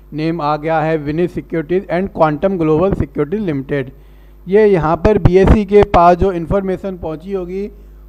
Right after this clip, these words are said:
वो फर्स्ट मई टू थाउजेंड ट्वेंटी को पहुँची है। यहाँ पे आ गया है इनका defaulter and expelled। And यहाँ अभी तक public notice नहीं दिया है, तो मैं आपको किसी company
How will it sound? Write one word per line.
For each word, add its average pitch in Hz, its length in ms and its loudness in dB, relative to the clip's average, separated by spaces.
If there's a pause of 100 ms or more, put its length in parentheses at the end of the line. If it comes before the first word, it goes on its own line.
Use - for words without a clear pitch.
(100)
वो 208 160 0
फर्स्ट 208 400 -2
मई 185 220 -4
टू 196 200 -10
थाउजेंड 170 320 -6
ट्वेंटी 156 340 -8
को 165 140 -8
पहुँची 151 360 -12
है। 175 160 -6
यहाँ 160 160 -10
पे 170 140 -10
आ 151 220 -8
गया 170 220 -10
है 180 180 -10
इनका 170 220 -12
defaulter 156 500 -10
and 220 200 -4 (680)
expelled। 143 540 2 (680)
And 185 220 -4
यहाँ 165 280 -4
अभी 170 200 0
तक 196 220 0
public 180 280 -2
notice 180 340 -2 (580)
नहीं 196 220 2
दिया 165 260 0
है, 175 160 0
तो 196 180 0
मैं 185 120 -2
आपको 170 400 0
किसी 196 320 -6
company 170 500 -4